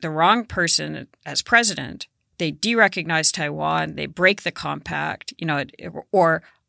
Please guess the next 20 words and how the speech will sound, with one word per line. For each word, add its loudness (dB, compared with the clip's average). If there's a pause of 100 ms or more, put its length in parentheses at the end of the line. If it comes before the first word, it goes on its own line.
(140)
undermine 2
the -10
compact. -8
And -6
this 4
is -2
the -2
other -2
thing -14
China -6
is -2
doing, -6
is 0
it -10
does 2
things -6
just 0
below -4
the -10
threshold. -6